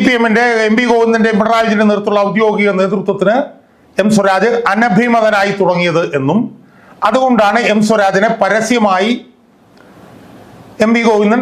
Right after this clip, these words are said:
തള്ളിപ്പറഞ്ഞതെന്നുമാണ് നമുക്ക് മനസ്സിലാക്കാൻ കഴിയുന്നത്. കാരണം എം സ്വരാജ്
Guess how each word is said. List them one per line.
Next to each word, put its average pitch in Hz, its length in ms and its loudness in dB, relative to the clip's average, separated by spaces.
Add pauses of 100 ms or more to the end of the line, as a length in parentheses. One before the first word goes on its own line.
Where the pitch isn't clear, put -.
തള്ളിപ്പറഞ്ഞതെന്നുമാണ് 202 920 0 (140)
നമുക്ക് 165 260 -2
മനസ്സിലാക്കാൻ 131 480 -4
കഴിയുന്നത്. 85 260 -14 (240)
കാരണം 170 260 0 (140)
എം 180 120 0
സ്വരാജ് 226 240 2